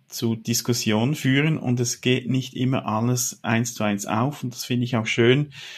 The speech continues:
dass wir Gelegenheit haben, auch, äh,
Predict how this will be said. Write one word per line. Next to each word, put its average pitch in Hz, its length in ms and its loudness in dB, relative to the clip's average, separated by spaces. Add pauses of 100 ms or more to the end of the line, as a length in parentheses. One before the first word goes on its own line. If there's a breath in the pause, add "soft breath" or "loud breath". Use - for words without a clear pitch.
(160 loud breath)
dass 123 180 -8
wir 127 80 -2
Gelegenheit 123 680 2
haben, 120 300 2
auch, 120 260 -2 (200)
äh, 113 320 -4